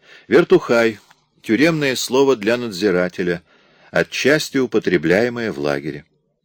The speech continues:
Гужеваться — блатное, разбирать, рассматривать, пользоваться не торопясь, со смаком. Качать права, спорить с начальством,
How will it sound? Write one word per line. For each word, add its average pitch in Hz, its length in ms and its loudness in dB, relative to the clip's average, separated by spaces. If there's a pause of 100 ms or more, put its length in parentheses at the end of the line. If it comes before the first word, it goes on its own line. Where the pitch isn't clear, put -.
(260)
Гужеваться — 92 880 2 (420)
блатное, 82 720 -4 (520)
разбирать, 95 880 2 (100)
рассматривать, 85 1080 -4 (720)
пользоваться 98 720 4
не 87 100 0
торопясь, 87 880 0 (320)
со - 220 -6
смаком. 78 680 -10 (1120)
Качать 175 420 2
права, 120 480 4 (760)
спорить 117 480 0
с - 80 -10
начальством, 98 800 -2